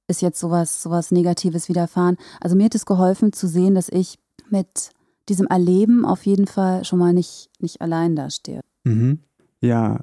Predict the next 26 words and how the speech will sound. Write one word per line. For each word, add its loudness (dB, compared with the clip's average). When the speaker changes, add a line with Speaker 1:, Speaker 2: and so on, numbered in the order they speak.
Speaker 2:
ähm, 0
gefällt 0
mir. 0
Klingt -2
nach 0
einem 0
sehr -2
weisen -2
Freund. -2
Dem 0
würde 2
ich -6
zustimmen. 0
Das -6
sind -2
Gefühle, 0
denen 0
können 0
wir -2
nicht -2
aus -2
dem -2
Weg 0
gehen. 0
Die -4
werden -2